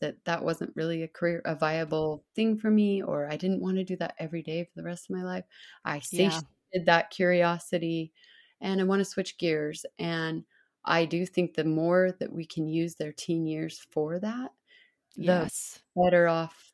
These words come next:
Speaker 1: they'll be once they do get to going out into the world at eighteen, nineteen, whatever. And, um,
Speaker 2: Mm-hmm.
Speaker 1: they get to say, like, "Okay, well, I've already explored three things pretty deeply. And now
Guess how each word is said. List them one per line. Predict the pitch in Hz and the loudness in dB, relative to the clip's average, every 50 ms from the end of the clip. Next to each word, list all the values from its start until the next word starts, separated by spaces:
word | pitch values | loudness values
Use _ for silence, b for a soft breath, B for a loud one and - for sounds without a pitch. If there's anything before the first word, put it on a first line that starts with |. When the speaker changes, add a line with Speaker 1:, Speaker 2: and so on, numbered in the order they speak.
| _ | _
Speaker 1:
they'll | - 160 151 151 | -2 -2 -2 -2
be | 143 147 147 175 165 165 160 | -4 -6 -4 -2 -2 0 -2
once | 151 147 151 156 160 165 170 160 - - - _ | -2 -4 -2 -2 0 0 0 -2 -6 -10 -10 _
they | - 151 | -6 -6
do | 147 - 202 247 339 311 | -6 -6 -4 -4 -4 -2
get | - - 135 127 - - _ | 0 2 0 0 0 -2 _
to | - - 156 147 143 139 131 120 - - - _ _ _ | -10 -4 -2 -2 0 0 -2 -2 -4 -6 -10 _ _ _
going | - 165 156 147 147 | -4 -2 -2 -2 -2
out | 147 147 - - | -4 -4 -6 -8
into | 156 151 | -10 -10
the | 170 143 | -8 -8
world | 147 156 151 147 143 135 | -6 -6 -6 -6 -6 -6
at | 147 139 - _ _ _ - | -8 -8 -10 _ _ _ -12
eighteen, | 147 143 143 - - 156 151 151 | -12 -12 -12 -10 -8 -8 -6 -6
nineteen, | 147 147 139 - - - 147 143 143 147 | -6 -8 -10 -10 -10 -10 -10 -10 -10 -10
whatever. | 156 156 151 160 160 175 175 165 156 151 | -10 -6 -4 -4 -4 -4 -2 -2 -2 0
And, | 147 143 147 143 - | 0 0 0 0 -2
um, | 143 143 139 143 143 139 135 - _ | -2 -2 -2 -2 -2 -4 -6 -6 _
Speaker 2:
Mm-hmm. | 190 185 160 131 185 180 175 175 165 160 156 143 - _ - | -4 -4 -4 -4 -4 -4 -4 -4 -4 -6 -8 -8 -12 _ -4
Speaker 1:
they | 175 165 151 147 - | -4 -4 -2 0 4
get | 170 175 170 - | 6 6 6 6
to | - - | 0 -10
say, | - - - 185 175 | -8 2 4 6 6
like, | 170 160 156 151 143 - _ _ _ - | 6 4 0 -4 -4 -8 _ _ _ -6
"Okay, | 226 214 185 156 | -6 -4 -4 -4
well, | 135 143 147 160 | -4 -2 -2 -2
I've | 170 175 196 196 | -2 -2 0 0
already | 240 277 302 240 208 180 | 0 0 2 2 2 0
explored | - - - - - - 185 185 170 151 - | -2 -4 -10 -10 -4 0 2 2 2 0 -2
three | - - 185 190 180 | -4 -2 -2 -2 -2
things | 185 - 175 175 156 - - | -2 -2 -2 -2 -2 -4 -6
pretty | - - 220 214 190 143 | -6 -4 -2 0 0 -2
deeply. | - 156 170 175 - - 143 - - - - _ B B B B B B B B B _ _ _ - | -2 -2 -4 -4 -4 -4 -4 -4 -4 -6 -8 _ B B B B B B B B B _ _ _ -12
And | 160 156 156 156 | -8 -6 -4 -4
now | 156 160 165 170 170 165 160 156 156 156 156 - - | -2 -2 -2 -4 -4 -4 -6 -6 -8 -8 -10 -12 -14